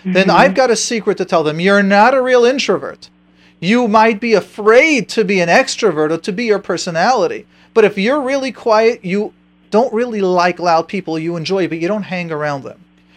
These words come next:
Speaker 1: What I would have your son identify is, what does this person's, this other bacha's personality have that you like? Is he confident? Is he someone that says things the way it is?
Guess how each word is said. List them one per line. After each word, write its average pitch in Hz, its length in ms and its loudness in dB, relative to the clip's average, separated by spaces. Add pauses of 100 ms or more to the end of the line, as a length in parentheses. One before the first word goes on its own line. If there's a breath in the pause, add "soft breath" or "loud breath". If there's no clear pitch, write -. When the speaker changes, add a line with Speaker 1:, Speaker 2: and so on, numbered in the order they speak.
(140 soft breath)
Speaker 1:
What 185 140 4
I 208 140 4
would 277 120 0
have 233 180 -2
your 220 140 -4
son 196 260 -4
identify 180 640 -2
is, 151 160 -4
what 147 160 -12 (120)
does 220 200 -8
this 269 300 -6
person's, 220 760 -8
this 190 360 -2
other 220 180 2
bacha's 208 380 -2
personality 185 720 -6
have 170 300 -4
that 156 100 -8
you 185 180 -8
like? 131 320 -6
Is 156 140 -10
he 156 80 -12
confident? 160 640 -6 (440 soft breath)
Is 185 140 -4
he 196 80 -8
someone 190 240 -2
that 160 140 -4
says 180 260 -2
things 185 240 -6
the 190 80 -2
way 180 220 -2
it 175 60 0
is? 202 220 -4